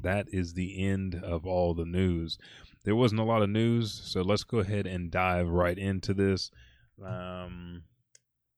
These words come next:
let's start with this first. Let's see what the sound look like. Here we go. So,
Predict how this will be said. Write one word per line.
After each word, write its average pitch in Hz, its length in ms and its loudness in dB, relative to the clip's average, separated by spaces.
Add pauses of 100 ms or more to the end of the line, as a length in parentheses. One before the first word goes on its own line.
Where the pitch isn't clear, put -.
(220)
let's 95 160 -16
start 90 180 -12
with 87 140 -14
this 90 300 -12
first. 90 380 -14
Let's 87 160 -18
see 92 80 -16
what 90 140 -14
the 90 120 -10
sound 107 560 -10
look 101 140 -6
like. 104 520 -8 (880)
Here 98 160 4
we 87 120 4
go. 82 320 -2 (1800)
So, 104 320 0